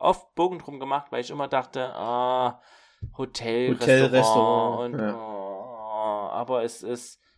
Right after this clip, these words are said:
Speaker 1: ich war sehr positiv überrascht und wollte dich eigentlich fragen, ob du weißt, ob es eine Kette ist,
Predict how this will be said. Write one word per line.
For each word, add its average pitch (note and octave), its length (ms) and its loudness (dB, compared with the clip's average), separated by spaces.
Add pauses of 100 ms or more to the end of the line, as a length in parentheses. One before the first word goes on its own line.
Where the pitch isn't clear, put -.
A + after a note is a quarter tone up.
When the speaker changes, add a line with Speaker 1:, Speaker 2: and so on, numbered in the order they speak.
Speaker 1:
ich - 120 -20
war A#2 160 2
sehr B2+ 200 2
positiv B2+ 520 -2
überrascht G#2+ 480 -2
und A2+ 260 -10 (520)
wollte A2+ 220 0
dich - 160 -8
eigentlich B2 200 -4
fragen, B2 320 -2
ob A2+ 120 -12
du A#2 80 -10
weißt, A#2+ 200 0
ob A#2 80 -14
es - 100 -18
eine G#2+ 80 -10
Kette D3 300 -6
ist, - 340 -8